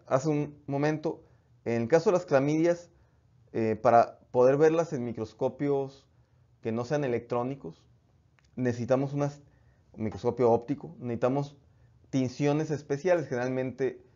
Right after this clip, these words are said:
son tinciones que un anticuerpo tiene pegado un fluoróforo para que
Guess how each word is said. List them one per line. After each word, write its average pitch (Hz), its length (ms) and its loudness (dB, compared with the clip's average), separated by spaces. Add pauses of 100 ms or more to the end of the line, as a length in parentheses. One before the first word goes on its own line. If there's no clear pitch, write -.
(240)
son 127 320 -4
tinciones 131 720 -4 (600)
que 117 480 0 (520)
un 131 160 0
anticuerpo 139 720 4
tiene 120 180 -4
pegado 113 640 -2 (640)
un 123 420 -6 (240)
fluoróforo 135 840 0 (800)
para 101 220 -6
que - 160 -16